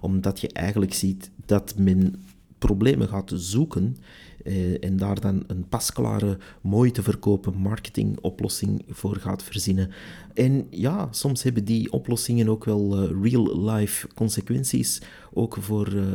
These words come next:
echte burgers. En dat is dan, eh, zeer jammer om te zien. Eh,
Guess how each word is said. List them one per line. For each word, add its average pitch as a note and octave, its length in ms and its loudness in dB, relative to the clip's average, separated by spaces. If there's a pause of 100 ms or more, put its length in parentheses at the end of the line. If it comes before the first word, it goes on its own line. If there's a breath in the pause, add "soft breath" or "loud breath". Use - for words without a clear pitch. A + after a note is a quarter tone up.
(160)
echte - 280 -4
burgers. A2+ 560 -4 (320 loud breath)
En F#2+ 120 -2
dat G2 100 0
is F#2 60 -4
dan, F#2 200 0
eh, F#2 80 2 (120)
zeer G2+ 380 0
jammer F#2 300 2
om F2+ 100 0
te F2+ 80 -4
zien. F#2 260 -2 (300 loud breath)
Eh, - 100 -8